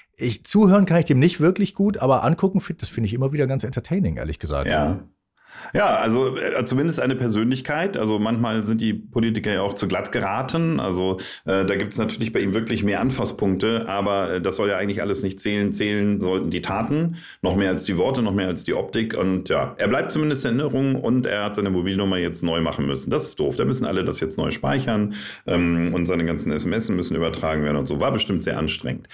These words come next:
Speaker 1: Er hat einmal
Speaker 2: Ähm,
Speaker 1: dem ganzen
Speaker 2: ich
Speaker 1: Telefonbuch eine WhatsApp geschickt: „Schick mal deine Nummer zurück, ich krieg die nicht rüber transferiert.“
Speaker 2: <laughs> Ja,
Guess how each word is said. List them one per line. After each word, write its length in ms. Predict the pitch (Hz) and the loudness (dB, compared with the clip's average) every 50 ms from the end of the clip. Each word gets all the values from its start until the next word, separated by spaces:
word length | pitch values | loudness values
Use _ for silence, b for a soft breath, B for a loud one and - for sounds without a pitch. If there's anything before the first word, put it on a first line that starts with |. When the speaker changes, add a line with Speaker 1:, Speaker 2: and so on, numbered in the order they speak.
| B B B | B B B
Speaker 1:
Er 100 | 113 120 | 4 4
hat 140 | 139 135 | 4 6
einmal 180 | 156 160 170 170 | 6 8 8 8
Speaker 2:
Ähm, 60 | 160 139 | 10 10
Speaker 1:
dem 40 | |
ganzen 240 | 151 175 185 - 170 | 8 8 8 6 6
Speaker 2:
ich 60 | 151 | 6
Speaker 1:
Telefonbuch 580 | 160 160 156 - - 185 208 196 160 160 151 135 | 8 8 8 8 8 8 10 10 10 8 8 8
eine 100 | 147 131 | 8 8
WhatsApp 360 | 131 127 - 143 160 156 - | 8 6 6 6 2 2 2
geschickt: 360 | - 131 - - 143 131 - - B B B | 2 0 4 4 4 2 2 -4 B B B
„Schick 240 | B - 175 165 190 | B 2 4 6 6
mal 100 | 170 156 | 8 8
deine 200 | 156 147 147 143 | 8 8 8 8
Nummer 300 | 151 165 175 175 165 - | 8 8 8 8 8 6
zurück, 300 | - 120 101 107 104 120 | 6 6 6 6 6 4
ich 140 | 127 - - | 2 -2 2
krieg 220 | - 139 131 - | 2 2 4 4
die 80 | 143 135 | 6 6
nicht 140 | 123 107 | 6 8
rüber 220 | 113 151 151 123 95 | 6 8 8 6 6
transferiert.“ 680 | - - 90 90 - - 90 - 85 78 76 73 - - | 4 2 2 2 2 0 -2 0 0 0 -2 -2 -4 -8
Speaker 2:
<laughs> 40 | - | -4
Ja, 220 | - 104 104 92 | 0 2 2 2